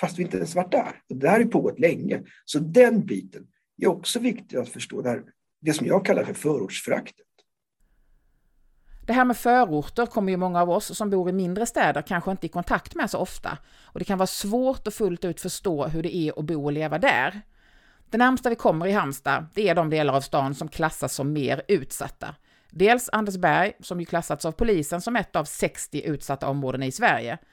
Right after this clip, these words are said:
Speaker 2: men även Vallås, som är i riskzonen för samma sak. Men det får ändå anses vara en ganska stor skillnad mot att bo i en ren förort.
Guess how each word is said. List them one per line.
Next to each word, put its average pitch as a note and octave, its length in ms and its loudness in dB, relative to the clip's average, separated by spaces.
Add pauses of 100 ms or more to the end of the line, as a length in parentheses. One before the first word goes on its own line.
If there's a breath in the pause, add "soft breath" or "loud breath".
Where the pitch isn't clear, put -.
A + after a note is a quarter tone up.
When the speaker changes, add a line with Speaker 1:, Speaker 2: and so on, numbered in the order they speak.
(260 soft breath)
Speaker 2:
men B3+ 140 0
även G#3 200 4
Vallås, D3+ 480 2
som D#3 180 -6
är C3+ 140 -2 (120)
i D#3+ 120 0
riskzonen G3 800 -2
för D#3+ 280 0
samma B2+ 280 -8
sak. - 360 -14 (720 soft breath)
Men G#3 100 -2
det A#3+ 80 4
får C#4 300 4
ändå C4+ 200 2
anses A#3 360 0
vara G#3+ 140 0
en G3 100 -2
ganska A3 400 -2
stor F3+ 260 -4
skillnad B3 540 -2
mot F3 160 -4
att E3+ 60 -6
bo D3+ 200 0
i C#3+ 40 0
en C#3 240 -2
ren B2 580 -4
förort. - 640 -4